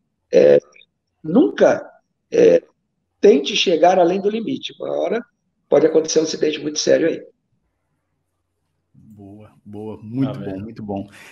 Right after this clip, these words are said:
Speaker 2: Cê, cê tá vendo, pessoal? É esses detalhes que fazem a diferença, é essas experiências que, que a gente traz aqui junto com, com o professor que faz a diferença no dia a dia. De repente você vê fazendo alguma coisa, mas não entende o porquê.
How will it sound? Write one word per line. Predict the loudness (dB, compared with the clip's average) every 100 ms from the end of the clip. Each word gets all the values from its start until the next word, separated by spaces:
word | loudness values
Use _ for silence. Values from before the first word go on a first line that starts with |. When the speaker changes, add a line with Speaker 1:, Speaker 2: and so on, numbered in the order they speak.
| _
Speaker 2:
Cê, | -4 -2
cê | -2
tá | 0
vendo, | 0 0
pessoal? | -2 -2 -2
É | -2
esses | -2 -4 -2
detalhes | -2 -2 -4 -4 -6
que | -8
fazem | -6 -6
a |
diferença, | -8 -12 -12 -12 -12 -12
é |
essas | -12 -12
experiências | -12 -10 -8 -8 -8 -10 -12 -14
que, | -14 -14 -18 _ _ _
que | -12
a |
gente | -10 -10
traz | -8 -6
aqui | -8 -10 -10 -10
junto | -10 -14
com, | -12 -10 -10 -12 -14
com | -12 -12
o |
professor | -12 -12 -10 -8 -8
que | -8 -10 -10 -8 -6
faz | -4
a | -4
diferença | -6 -6 -6
no | -6
dia | -6
a |
dia. | -6 -6
De | -6
repente | -6 -6 -8
você | -8 -8 -10 -18 _ _
vê | -12 -10 -8
fazendo | -8 -6 -4
alguma | -4 -6 -6
coisa, | -6 -6 -6 -14 -14
mas | -8
não | -8
entende | -8 -8 -10
o |
porquê. | -10 -12 -8 -8 -10